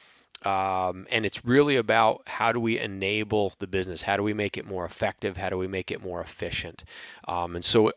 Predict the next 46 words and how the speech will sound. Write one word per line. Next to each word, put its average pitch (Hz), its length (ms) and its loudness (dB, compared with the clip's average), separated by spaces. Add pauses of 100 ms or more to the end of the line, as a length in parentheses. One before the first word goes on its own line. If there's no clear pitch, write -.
always 151 360 10
comes 113 400 0
back 95 420 0
to 95 440 2 (360)
what 101 360 4
does, 104 280 4
what 120 260 4
does 107 120 0
the 101 80 0
business 98 400 0
need? 98 260 -4
How 95 220 0
can 101 220 -6
you 92 100 -4
make 98 380 0
the 87 240 2 (240)
experience - 760 4
for 92 160 0
the, 87 180 2
for - 200 -4
the - 100 -6
customer 101 520 0
better? 87 500 0 (220)
And 104 400 2 (340)
i-, - 80 -10 (100)
i-, - 160 -6
at - 120 -4
the 127 140 2
end 135 100 4
of 120 60 2
the 104 80 0
day, 127 540 6
it's, - 280 -2 (180)
it's, - 260 -4 (520)
uh, 80 320 -4
so 143 260 10
rewarding 127 640 4
because 101 380 -2
you're 95 120 2
helping 101 440 2
people, - 420 -10
right? 98 220 0
You're 95 140 0
helping 110 380 0
people 101 340 -2
solve 107 640 4